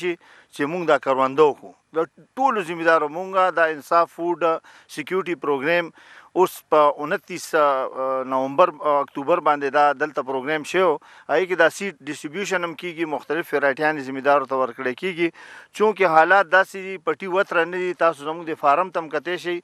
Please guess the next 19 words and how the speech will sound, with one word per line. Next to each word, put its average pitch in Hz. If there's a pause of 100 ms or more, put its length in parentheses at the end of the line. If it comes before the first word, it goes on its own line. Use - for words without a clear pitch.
(400)
هر 220
ځای 170
کې 180 (120)
اوبه 151
ولاړې 165
دي، 165
خټې 175
دي. 160 (540)
نو 156
چې - (120)
څنګه 226
دا 175 (100)
وتره 175
راځي، 151
موږ 160
به 139
کر-، 143 (100)
کرونده 131
شروع 117